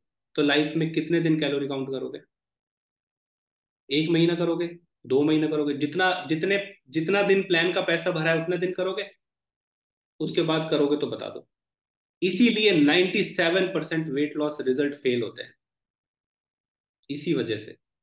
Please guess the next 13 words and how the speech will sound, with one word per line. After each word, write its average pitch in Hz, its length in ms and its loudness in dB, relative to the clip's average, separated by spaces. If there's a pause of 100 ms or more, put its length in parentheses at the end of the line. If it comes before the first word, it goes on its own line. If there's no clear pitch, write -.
(160)
क्यों? 226 260 -2
क्योंकि 175 280 0
आप - 440 -4
holistic 160 500 0
approach 165 420 -2
पर 156 120 0
काम 131 220 -2
नहीं 113 160 -4
कर 98 120 -10
रहे। - 120 -16 (1400)
जितने 190 360 4
भी 220 240 0
genuine 147 720 4